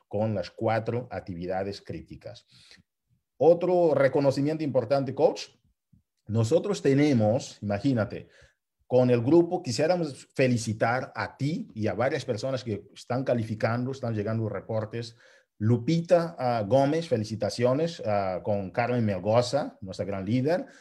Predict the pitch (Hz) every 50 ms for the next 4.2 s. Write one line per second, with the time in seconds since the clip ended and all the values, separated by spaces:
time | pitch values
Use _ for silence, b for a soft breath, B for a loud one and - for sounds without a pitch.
0 | B B B _ _ - - 170 190 180 165 156 147 143 - - - 95 110 110
1 | - 135 135 135 139 147 165 165 - 127 113 107 110 - 110 107 113 113 113 123
2 | 131 147 165 160 135 123 139 131 - 160 135 - 139 123 113 - 143 143 143 135
3 | - - - 180 196 185 175 143 113 - - 117 104 - - - 143 139 123 113
4 | 113 120 123 -